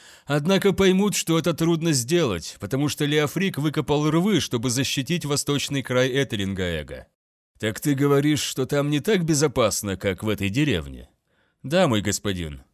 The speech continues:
Вот именно поэтому я и должен туда отправиться», заявил Альфред. «Тогда люди не смогут сказать, что их король скрывается неведомо где, верно?» улыбнулся он.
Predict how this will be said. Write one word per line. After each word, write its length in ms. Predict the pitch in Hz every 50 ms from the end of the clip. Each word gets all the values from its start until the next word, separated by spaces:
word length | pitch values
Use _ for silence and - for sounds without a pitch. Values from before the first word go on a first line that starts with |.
| _ _ _ _ _ _ _
Вот 280 | - 101 117 127 - -
именно 380 | 143 139 147 143 135 131 123
поэтому 680 | 104 - 113 107 110 120 135 135 - 127 110 101 95 92
я 160 | 92 98 107
и 120 | 117 131 131
должен 500 | 113 113 120 127 135 135 107 143 139 123
туда 300 | 131 127 113 117 110 104
отправиться», 800 | 101 - - 127 127 107 95 90 82 - - - - 67 64 - _ _ _ _ _ -
заявил 560 | 95 101 135 127 127 127 117 110 107 110 113
Альфред. 680 | 104 87 85 76 - - - 67 62 58 _ - _ _ _ _ _ _ _ - _
«Тогда 540 | 127 117 117 104 113 107 147 143 143 117
люди 300 | 101 101 120 135 135 139
не 180 | 147 143 151 147
смогут 440 | - - 127 135 143 143 143 147 127
сказать, 540 | - - - 135 123 107 143 160 143 113 -
что 240 | - - - 120
их 320 | 117 - 147 143 131 - -
король 400 | - 127 123 123 151 160 151 131
скрывается 720 | - - - 139 143 143 143 151 151 147 139 - - 156 147
неведомо 460 | 143 143 143 143 127 143 139 147 139
где, 380 | 135 117 95 95 87 80 71
верно?» 520 | 76 90 123 170 180 170 139 101 80 65 - _ _ _ - - _
улыбнулся 720 | 113 127 143 147 143 123 120 113 98 92 95 - - 123 123
он. 380 | 113 95 78 65 57 60 -